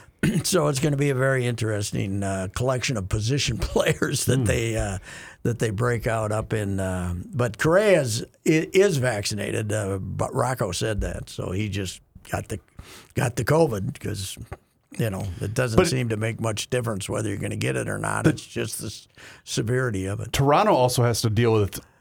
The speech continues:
Speaker 3: deal with this each time they come to the U S, correct?
Speaker 1: Uh, when they come back to Canada, they have to deal with it, I think.
Speaker 3: Oh, I thought
Speaker 1: I
Speaker 3: they,
Speaker 1: think
Speaker 3: they also weren't. Okay, I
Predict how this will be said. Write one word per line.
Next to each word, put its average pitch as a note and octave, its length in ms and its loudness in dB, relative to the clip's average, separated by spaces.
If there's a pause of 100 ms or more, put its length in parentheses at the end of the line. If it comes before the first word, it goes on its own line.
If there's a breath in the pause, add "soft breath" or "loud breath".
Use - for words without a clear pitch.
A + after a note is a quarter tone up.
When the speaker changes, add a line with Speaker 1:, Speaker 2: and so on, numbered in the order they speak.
(160)
Speaker 3:
deal C3 260 6
with G#2 200 2
this G#2+ 320 4
each B2 240 2
time A2 240 4
they G#2 120 4
come G2+ 300 2
to G#2 100 2
the F#2 120 2
U F#2 240 4
S, G#2 240 2
correct? G2 480 -2 (960 loud breath)
Speaker 1:
Uh, C3+ 640 2 (380)
when C3+ 160 2
they B2 100 0
come A#2 180 0
back A2 220 0
to - 80 -8
Canada, A2+ 600 -2
they A2+ 240 -2
have G2 180 -4
to - 80 -8
deal - 280 -6
with - 160 -6
it, G2 120 -10
I F#2+ 120 -6
think. G#2 380 -6
Speaker 3:
Oh, G2 420 2
I A#2 80 4
thought C3+ 160 2
Speaker 1:
I B2+ 40 -2
Speaker 3:
they, C#3 60 6
Speaker 1:
think C3+ 120 2
Speaker 3:
they C3 140 6
also B2+ 280 4
weren't. A2 180 2
Okay, G#2+ 360 2
I E2+ 80 0